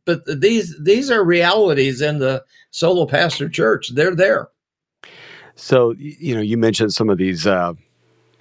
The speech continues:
Speaker 2: these bullies. Sometimes they end up on the elder board.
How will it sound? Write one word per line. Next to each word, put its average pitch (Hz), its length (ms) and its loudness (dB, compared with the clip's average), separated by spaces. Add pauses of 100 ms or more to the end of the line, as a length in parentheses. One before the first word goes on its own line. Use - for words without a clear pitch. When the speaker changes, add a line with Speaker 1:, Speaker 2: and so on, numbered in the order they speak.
(240)
Speaker 2:
these 107 280 -2
bullies. 95 640 2 (340)
Sometimes 156 500 0
they 104 180 0
end 101 140 2
up 98 180 0
on 98 140 0
the 90 140 0
elder 101 280 2
board. 87 420 -4